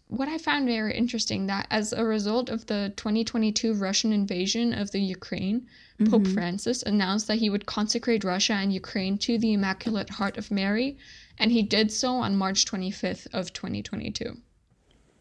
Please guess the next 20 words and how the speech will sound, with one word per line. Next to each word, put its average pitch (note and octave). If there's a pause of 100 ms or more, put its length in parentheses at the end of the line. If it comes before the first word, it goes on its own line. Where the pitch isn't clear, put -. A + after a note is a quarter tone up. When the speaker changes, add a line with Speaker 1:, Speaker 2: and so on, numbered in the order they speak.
(220)
Speaker 2:
Wait. A#3+
Speaker 1:
So, C4
finally, C4+
Russia B3+
is A#3+
consecrated. A3 (520)
So, G#3+ (880)
let's A#3+
see D4
what D4+
happens, C#4+
I A3
guess. -
Speaker 2:
Well, B3+
I B3
don't, D4 (640)
what D4
does G4
that C4
mean? G#3